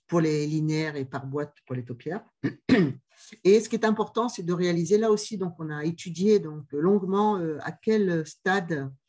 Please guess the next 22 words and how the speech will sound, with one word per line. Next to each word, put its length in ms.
de 720
à 80
quelle, 280
euh, 300
dans 140
quelle 180
génération, 380
vous 80
savez 220
que 100
la 60
pyrale, 300
donc, 200
a 100
trois 200
générations, 600
hein, 100
actuellement, 640
euh, 200
chez 180
nous. 220
Et 260